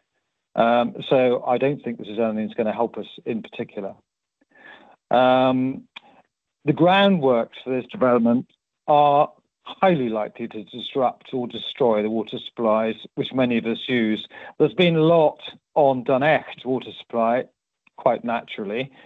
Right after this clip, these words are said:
but, I mean, I own water supply, which is on the bottom of the hill, on the north side of Hill of Fare, which supplies seven, eight houses. Um, this supply, uh, who's to say that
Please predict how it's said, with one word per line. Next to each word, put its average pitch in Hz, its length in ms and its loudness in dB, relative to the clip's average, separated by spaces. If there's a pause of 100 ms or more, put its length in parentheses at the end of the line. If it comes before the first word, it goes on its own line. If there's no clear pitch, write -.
(360)
but, 143 380 2
I 147 100 -2
mean, 143 220 -4
I 165 200 6
own 151 200 2
water 127 300 -4
supply, 123 340 2
which 123 200 -8
is 120 80 -8
on 127 140 -2
the 120 60 -4
bottom 127 300 0
of 104 120 -8
the 110 80 -8
hill, 110 380 -2
on 117 200 -4
the 117 260 -4
north 127 280 -2 (100)
side 104 280 0
of 104 120 -8
Hill 120 160 0
of 101 160 -4
Fare, 113 360 0 (280)
which 170 240 0
supplies 127 640 2 (300)
seven, 147 460 -2
eight 139 340 0
houses. 147 560 0 (720)
Um, 135 320 4
this 180 320 0
supply, 123 640 2 (240)
uh, 131 680 -2 (640)
who's 180 460 0
to 170 200 -12
say 131 380 2
that 131 160 -6